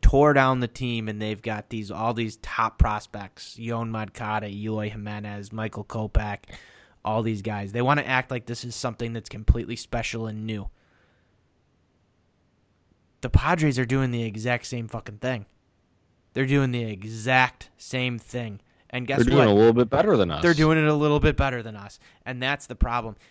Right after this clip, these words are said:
Speaker 1: is that we're gonna have to go and compete against these teams if we wanna win a World Series. We're gonna have to go and compete against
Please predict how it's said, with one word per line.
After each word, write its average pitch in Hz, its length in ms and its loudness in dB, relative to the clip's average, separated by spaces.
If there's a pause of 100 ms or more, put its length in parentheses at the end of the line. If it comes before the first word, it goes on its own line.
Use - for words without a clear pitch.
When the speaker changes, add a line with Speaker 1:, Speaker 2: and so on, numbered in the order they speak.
(140)
Speaker 1:
is 120 140 -12
that 127 120 -8
we're 127 240 -6
gonna 175 200 -4
have 135 220 -6
to - 80 -14
go 123 260 -6
and 113 120 -10
compete 123 540 -4
against 110 380 -16
these 104 180 -16
teams 107 340 -18
if 110 160 -20
we 131 160 -6
wanna 139 300 -4
win 110 160 -14
a 101 60 -16
World 95 320 -20
Series. - 340 -20 (100)
We're 135 140 -6
gonna 180 140 -4
have 170 200 -4
to 147 80 -10
go 135 220 -4
and 139 100 -6
compete 131 500 -8
against 104 420 -16